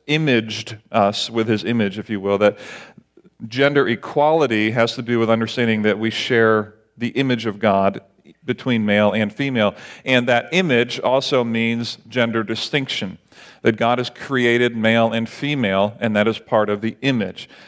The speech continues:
Now, then we had to ask the question, if that is also true, then what does it mean to be a man? And this was message number, uh, three, I believe it is. What does it mean to be a man? So we asked that question, we answered it this way, and we said, "This is a man. A man is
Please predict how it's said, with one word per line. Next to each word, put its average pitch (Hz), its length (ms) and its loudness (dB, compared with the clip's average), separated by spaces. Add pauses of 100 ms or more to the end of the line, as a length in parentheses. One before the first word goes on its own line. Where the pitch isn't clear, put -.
(120)
Now, 113 220 2
then 127 160 0
we 143 100 0
had 131 160 2
to 113 80 2
ask 113 220 0
the 135 80 -6
question, 151 420 -2
if 110 120 -4
that 113 220 4
is 135 120 2
also 135 300 2
true, 127 320 0
then 117 200 0
what 107 100 4
does 120 160 0
it 117 80 -4
mean 113 220 0
to 120 80 -2
be 95 320 -6 (380)
a 120 100 2
man? 123 500 2
And 98 100 -6
this 110 140 -4
was 110 180 -4
message 104 400 -2
number, 101 460 0
uh, 92 160 0
three, 139 560 0
I 95 60 6
believe 92 380 0
it 90 80 -6
is. 90 220 -4
What 104 140 2
does 117 140 2
it 110 60 0
mean 104 220 -2
to 101 60 -6
be 95 160 -2
a 95 60 4
man? 95 460 -2 (360)
So - 160 -4
we 117 160 2
asked 143 260 2
that 143 160 2
question, 127 320 -2
we 120 160 0
answered 170 300 0
it 135 120 2
this 170 220 0
way, 139 80 2
and 123 80 0
we 131 80 -2
said, 127 260 0
"This 127 140 0
is 127 140 -2
a 135 40 0
man. 127 360 2
A 107 80 2
man 135 500 2 (400)
is 131 460 0